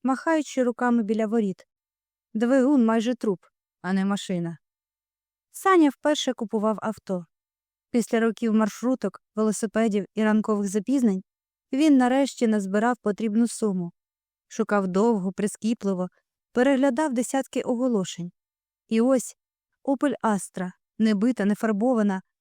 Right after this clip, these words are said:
газ, бензин, їде як ракета. Продавець був чемний, навіть запропонував каву. Машина блищала, двигун муркотів. "Документи ідеальні.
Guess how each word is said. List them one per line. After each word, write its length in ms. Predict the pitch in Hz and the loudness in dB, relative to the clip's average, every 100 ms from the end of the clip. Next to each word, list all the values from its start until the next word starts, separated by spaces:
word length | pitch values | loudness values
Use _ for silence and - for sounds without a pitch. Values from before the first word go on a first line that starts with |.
| _ | _
газ, 320 | 190 262 226 | -2 0 0
бензин, 540 | 185 240 214 254 240 202 _ _ | 2 2 2 2 2 -2 _ _
їде 280 | - 247 285 | -4 0 2
як 180 | 294 285 | 2 0
ракета. 500 | 294 - 196 - 180 _ _ _ _ _ _ _ _ _ | -4 -2 -4 -4 -16 _ _ _ _ _ _ _ _ _
Продавець 440 | 330 330 359 330 | 0 2 2 0
був 180 | 277 294 | -2 -4
чемний, 540 | - 220 185 185 180 _ _ | -2 -2 0 -4 -10 _ _
навіть 260 | 262 277 233 | 0 0 -2
запропонував 640 | 247 247 240 240 240 240 | -2 -2 0 0 0 -4
каву. 380 | - 196 175 180 _ _ _ _ _ - | -4 -6 -6 -12 _ _ _ _ _ -2
Машина 400 | 214 - 226 214 | 0 2 2 2
блищала, 640 | 208 202 - 254 214 175 - _ _ | 0 -2 -2 -2 -2 -4 -10 _ _
двигун 460 | 196 208 247 285 269 - - | -4 0 2 4 2 -2 0
муркотів. 600 | 247 254 262 - 196 180 _ _ _ _ _ _ | 0 0 -6 -4 -6 -6 _ _ _ _ _ _
"Документи 680 | 208 220 - 240 285 254 - | -2 -2 2 4 4 2 -2
ідеальні. 640 | - 233 294 240 180 175 | -4 0 2 2 -2 -4